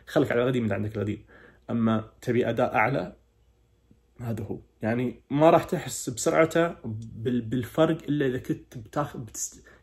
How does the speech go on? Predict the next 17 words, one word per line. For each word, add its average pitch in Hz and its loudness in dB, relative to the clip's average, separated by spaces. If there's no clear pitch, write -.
يعني 123 -2
القديم 139 2
ر-، - -8
هلكته 107 -4
انت، 98 -10
استخدمته 123 -2
الين 143 2
على 110 0
شيء، 104 -6
تحس - -12
انك 113 0
خلاص 113 -4
المراوح 123 0
اشتغلت، 117 -4
جهاز 131 0
قام 120 0
يعلق، 131 0